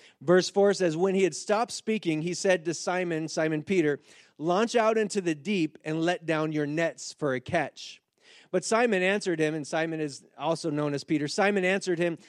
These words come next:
and said to him, "Master, we have toiled all night and caught nothing." I want you to remember that.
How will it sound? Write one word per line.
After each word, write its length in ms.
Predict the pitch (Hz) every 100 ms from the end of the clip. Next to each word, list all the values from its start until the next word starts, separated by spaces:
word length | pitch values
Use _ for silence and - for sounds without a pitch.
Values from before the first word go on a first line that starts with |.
| -
and 120 | 165 170
said 240 | 190 185
to 120 | 185
him, 160 | 180 165 - _
"Master, 680 | 151 180 214 202 - 156 131
we 220 | 135 208
have 160 | 175 139
toiled 400 | 190 196 175 160
all 280 | 151 170 233
night 320 | 208 180 185 -
and 160 | 156 139
caught 240 | 170 151
nothing." 560 | 156 170 165 127 107 110 _ _ -
I 60 |
want 200 | 151 185
you 80 | 202
to 100 | 185
remember 440 | 180 180 214 214 160
that. 260 | 127 113